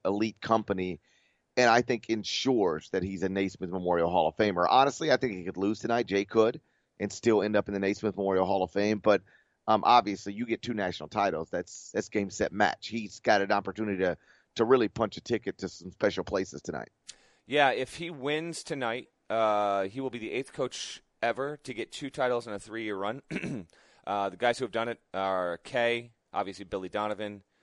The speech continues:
Speaker 2: Like, those, Billy Donovan was back-to-back, but it's any two titles in any three-year runs, it's, uh, Krzyzewski, Donovan, Wooden,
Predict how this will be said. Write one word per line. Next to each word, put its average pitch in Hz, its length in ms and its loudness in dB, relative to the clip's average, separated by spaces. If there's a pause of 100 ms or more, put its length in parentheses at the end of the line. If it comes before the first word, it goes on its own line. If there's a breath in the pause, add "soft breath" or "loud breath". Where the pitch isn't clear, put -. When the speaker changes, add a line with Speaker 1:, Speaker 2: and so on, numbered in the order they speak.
(120)
Speaker 2:
Like, 98 160 -6
those, 131 180 0
Billy 160 240 -2
Donovan 131 220 2
was 107 80 -4
back-to-back, 104 520 0
but 101 200 -4
it's - 200 -6
any 135 220 -2
two 139 140 -10
titles 117 340 0
in 110 60 -6
any 107 100 -6
three-year 101 320 -6
runs, 92 220 -6
it's, 85 200 -10
uh, 87 140 -2
Krzyzewski, 123 640 -6 (500)
Donovan, 101 720 -4 (340)
Wooden, 135 540 -6